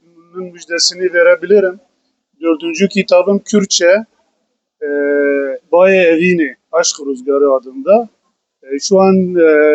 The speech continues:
yayın eviyle görüştük, tüm hazırlıklarını yaptık. Umarım Mersin Kitap Fuarı'na yetiştirmeyi düşünüyoruz. Bu arada Mersin Kitap Fuarı ayın,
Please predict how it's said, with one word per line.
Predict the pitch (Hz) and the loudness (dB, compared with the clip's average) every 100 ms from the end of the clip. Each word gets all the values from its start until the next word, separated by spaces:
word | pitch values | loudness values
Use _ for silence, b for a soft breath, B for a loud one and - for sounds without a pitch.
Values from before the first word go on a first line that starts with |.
| 151 | 4
yayın | 170 190 190 | 4 4 2
eviyle | 190 196 190 196 | 2 2 2 2
görüştük, | 190 185 180 - 196 - - | 0 -2 -4 -4 -4 -4 -10
tüm | 202 | -4
hazırlıklarını | 165 165 175 170 160 160 170 185 | -2 0 0 0 2 2 2 2
yaptık. | 180 156 - 190 - _ _ _ _ - | 2 2 0 -2 -2 _ _ _ _ -10
Umarım | 165 180 196 185 | -4 0 0 0
Mersin | 190 185 180 | -2 -2 -6
Kitap | 160 180 185 185 175 | -8 -4 0 0 0
Fuarı'na | 175 170 165 185 185 156 | 2 2 0 0 -2 -4
yetiştirmeyi | 160 156 131 - 165 165 170 190 | -6 -6 -6 -8 -8 -4 -2 -2
düşünüyoruz. | 170 - 135 147 170 214 - _ _ _ - | -4 -8 -4 -2 0 -2 -4 _ _ _ -2
Bu | 175 | 2
arada | 185 190 190 | 2 2 0
Mersin | 190 190 - 170 | 0 -2 -4 -12
Kitap | 185 - 190 190 _ _ - | -10 -2 0 0 _ _ -2
Fuarı | 165 180 196 | 2 4 4
ayın, | 208 170 180 190 180 | 2 2 0 -4 -6